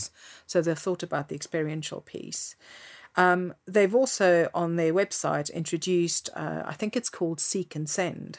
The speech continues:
Speaker 1: Okay.
Speaker 2: So let's just say, for example, you're on their website and you want to buy, I don't know, a particular shirt, a white
Speaker 1: Mm-hmm.
Speaker 2: shirt that you think you really like the look of this, and their warehouse doesn't have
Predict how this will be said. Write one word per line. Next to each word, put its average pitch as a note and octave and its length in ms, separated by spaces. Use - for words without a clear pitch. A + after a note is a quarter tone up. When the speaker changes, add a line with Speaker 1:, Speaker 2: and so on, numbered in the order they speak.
Speaker 1:
Okay. A2+ 460
Speaker 2:
So F#3+ 480
let's A3+ 180
just B3 200
say, G3+ 140
for F#3 120
example, D#3+ 640
you're G3 140
on G3+ 120
their G3 120
website D#3+ 580
and D#3 160
you D#3 80
want D#3 200
to E3 100
buy, D3+ 640
I - 80
don't C3 140
know, C3 180
a - 60
particular D3+ 580
shirt, - 560
a C#3+ 80
white F3+ 220
Speaker 1:
Mm-hmm. D#3 80
Speaker 2:
shirt D#3 420
that - 180
you D#3 100
think - 260
you D#3+ 120
really D3 220
like C#3+ 180
the - 100
look D3+ 160
of D3+ 100
this, - 280
and F3+ 200
their E3+ 120
warehouse F3 460
doesn't D3+ 300
have D#3 420